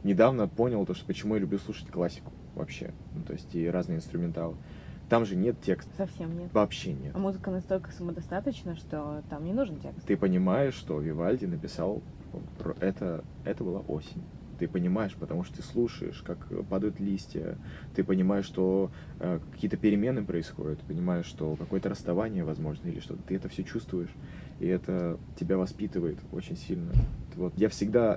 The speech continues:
Speaker 1: от этого отталкиваюсь, мне кажется, поэтому как-то всё в жизни быстро моей происходит, потому что я всю жизнь полагаюсь на чувства. Никогда не вдаюсь в смысл,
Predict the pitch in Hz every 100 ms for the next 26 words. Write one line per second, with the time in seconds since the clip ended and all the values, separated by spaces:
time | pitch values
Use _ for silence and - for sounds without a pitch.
0 | - 95 101 98 92 87 98 90 85 76
1 | - 80 87 92 - - 95 104 107 95
2 | 87 - - 90 98 92 90 98 - 87
3 | 87 - 82 - 120 92 - 82 98 -
4 | - - 98 104 98 104 98 95 90 90
5 | 87 - - - - - - - - -
6 | 92 95 95 92 95 98 92 90 92 92
7 | 87 - - - 101 101 - 95